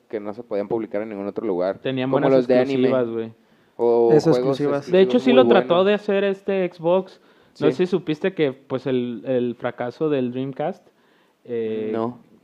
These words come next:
Speaker 2: eh, después del fracaso de Dreamcast, todas las propiedades intelectuales que tenía Sega se fueron al Xbox.
Speaker 1: Órale.
Speaker 2: Estaba Jet Set Radio Future,
Speaker 1: Ah, sí.
Speaker 2: Panzer Dragon Horta, este, n-,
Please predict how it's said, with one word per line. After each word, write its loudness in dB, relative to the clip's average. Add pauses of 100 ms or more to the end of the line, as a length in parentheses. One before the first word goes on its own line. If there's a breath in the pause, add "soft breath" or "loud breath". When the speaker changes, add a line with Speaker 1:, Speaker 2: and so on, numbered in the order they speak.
(120)
Speaker 2:
eh, -4
después -4
del 2
fracaso -4
de -2
Dreamcast, -6
todas 0
las 0
propiedades -4
intelectuales -2
que -6
tenía -4
Sega -2 (400 soft breath)
se -6
fueron -6
al -4 (100)
Xbox. -10 (640)
Speaker 1:
Órale. 6
Speaker 2:
Estaba 4
Jet -2
Set -6
Radio -2
Future, -4
Speaker 1:
Ah, 4
sí. -4 (140)
Speaker 2:
Panzer 2
Dragon 0
Horta, 0
este, -4
n-, -10